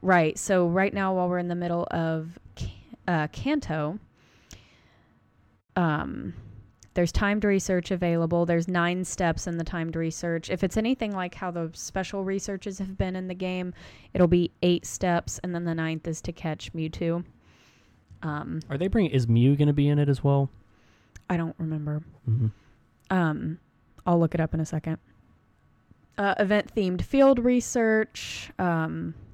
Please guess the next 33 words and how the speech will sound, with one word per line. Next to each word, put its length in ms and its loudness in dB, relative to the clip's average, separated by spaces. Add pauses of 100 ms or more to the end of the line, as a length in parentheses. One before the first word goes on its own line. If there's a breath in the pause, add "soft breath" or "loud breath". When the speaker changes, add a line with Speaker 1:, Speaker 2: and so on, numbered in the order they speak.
(1160 soft breath)
Speaker 1:
double 300 6
catch 360 0
X 260 0
P, 280 0
double 280 0
raid 240 2
X 200 -4
P, 280 -4
double 240 -4
hatch 420 -10
X 240 -12
P. 300 -2
Also, 360 -2
they 140 -2
still 280 -4
have 180 -4
the 80 -10
special 340 -12
bonuses 540 -2
going 340 -4
around 460 -4
for 120 -8
while 200 -2
people 280 -4
are 80 -4
still 440 -6
sheltering 500 -8
in 140 -12
place. 640 -4 (520 soft breath)
Um, 440 -10 (320)
double 300 0
incense 960 -8 (280 soft breath)
duration, 880 -2